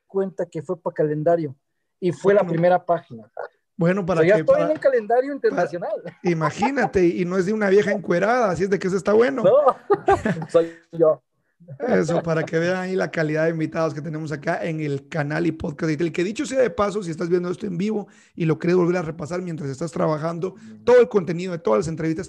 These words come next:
Speaker 2: puedes escucharlas en Spotify como el Detail, eh, Pro. Así es de que vamos a tener también el contenido de Juan. Juan, un verdadero placer, la verdad.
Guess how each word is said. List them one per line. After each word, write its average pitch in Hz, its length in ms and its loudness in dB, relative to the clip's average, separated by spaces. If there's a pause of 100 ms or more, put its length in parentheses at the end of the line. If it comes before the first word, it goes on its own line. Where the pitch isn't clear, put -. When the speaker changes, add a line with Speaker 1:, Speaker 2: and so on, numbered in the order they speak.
Speaker 2:
puedes 160 220 -6
escucharlas 175 500 -6
en 160 140 -4
Spotify 175 560 -6
como 151 300 -8
el 156 220 -6
Detail, 143 380 -6 (320)
eh, 147 320 -2
Pro. 170 240 -2 (240)
Así 120 160 -6
es 156 60 -6
de 170 60 -2
que 165 100 -4
vamos 165 160 -2
a 160 40 -10
tener 160 160 -6
también 160 240 -8
el 165 80 -8
contenido 156 480 -6 (380)
de 147 160 -2
Juan. 151 340 -4
Juan, 233 560 -4
un 190 220 -4
verdadero 170 400 0
placer, 170 360 -4
la 180 120 0
verdad. 151 340 -2